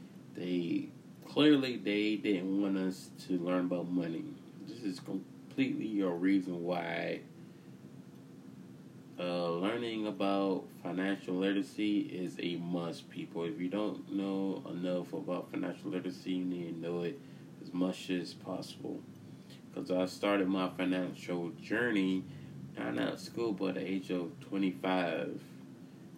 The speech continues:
And it's been a blessing to me, um, to not go with the status quo about the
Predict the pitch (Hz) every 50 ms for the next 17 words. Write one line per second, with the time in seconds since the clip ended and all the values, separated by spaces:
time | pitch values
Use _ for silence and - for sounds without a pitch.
0 | - - 85 85 85 85 82 82 85 85 80 76 78 76 - - - - - -
1 | - 92 92 92 90 - - - 92 90 85 80 85 80 - 87 90 90 92 -
2 | - 95 98 98 95 95 98 95 95 90 - - 95 92 95 95 95 98 98 98
3 | 95 - - - - - - - - - - - - - - - - - 85 85
4 | 87 87 85 85 85 85 82 82 82 82 85 - - - - - - - - -
5 | - - - - - - - - - - - - - - - - - - - -
6 | - - - - 87 85 85 85 80 - - - - - - - - - - -
7 | 95 98 95 90 - 95 92 87 - 90 92 92 92 95 92 90 - - - -
8 | - - - 92 90 87 87 - - - - - - 101 98 95 90 90 90 90
9 | 87 85 85 82 80 87 87 85 87 87 85 87 87 87 90 - - - - -
10 | - - - - -